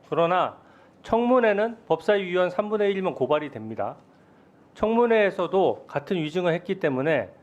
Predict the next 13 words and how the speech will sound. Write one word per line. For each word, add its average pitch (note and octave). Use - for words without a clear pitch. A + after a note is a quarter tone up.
저는 F3
이화영 F#3+
증인에 D#3+
대해서 A#2+
법사위 F#3+
차원에서 C#3+
저희 D3
국민의힘 D#3+
의원들이 C#3+
연명해서 B2+
고발을 C#3
할 G3+
것입니다. G#2+